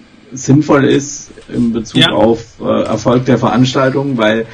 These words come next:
Speaker 1: ich selbst als D J weiß halt auch in einem halben Jahr nicht mehr, was ich vor einem halben Jahr besprochen habe. Da kann ich mir viele Notizen machen, ja, aber,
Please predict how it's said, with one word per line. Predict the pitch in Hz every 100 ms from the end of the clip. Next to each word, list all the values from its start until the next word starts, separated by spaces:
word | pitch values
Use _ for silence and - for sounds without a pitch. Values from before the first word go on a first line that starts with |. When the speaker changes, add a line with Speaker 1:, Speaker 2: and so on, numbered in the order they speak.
| - -
Speaker 1:
ich | 110 -
selbst | 127 123
als | - 113
D | -
J | 139 - 110
weiß | 107 120 131
halt | 113 104
auch | 107 104
in | 110 107
einem | 104 101
halben | 104 104 107
Jahr | 101 101
nicht | 101 98 110
mehr, | 104
was | 101 98
ich | 104 -
vor | 107
einem | 101 101
halben | 104 107 107
Jahr | 101 -
besprochen | 104 - 113 113 98
habe. | 98 - - -
Da | 180 104
kann | 120
ich | 117 120
mir | 110
viele | 104 131 127
Notizen | 117 107 151 - 156
machen, | 135 147 - 170
ja, | 110 - - - - - 139
aber, | - 113 113